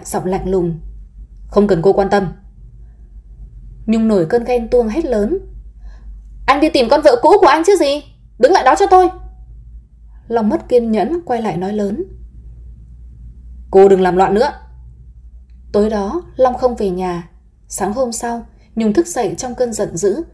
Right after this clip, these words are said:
quyết định đến nhà Hân để tìm Long. Cô ta hùng hổ xông vào khi thấy Hân mở cửa. Bước vào nhà, Nhung hét lớn: "Anh Long,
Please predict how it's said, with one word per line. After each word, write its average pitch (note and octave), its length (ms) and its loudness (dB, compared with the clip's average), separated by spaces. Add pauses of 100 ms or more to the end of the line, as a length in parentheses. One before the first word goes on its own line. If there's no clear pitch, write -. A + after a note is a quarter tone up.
(220)
quyết D#4+ 180 -4
định A3 220 0
đến G3 160 -2
nhà C#4+ 120 -8
Hân A#3+ 320 -8
để F#3+ 100 -2
tìm F3 220 -4
Long. A#3 280 -8 (480)
Cô - 120 2
ta A3 120 0
hùng G3 240 -2
hổ F3 280 0
xông B3+ 240 -10
vào G3 260 -2
khi B3+ 160 -6
thấy G#3+ 160 -4
Hân B3+ 200 -8
mở E3 200 0
cửa. E3+ 260 0 (420)
Bước D#4+ 180 0
vào G3+ 120 -2
nhà, F3+ 340 -4
Nhung G3+ 140 -2
hét C#4 160 -8
lớn: G#3+ 320 -4 (1040)
"Anh C4 160 0
Long, C#4 180 4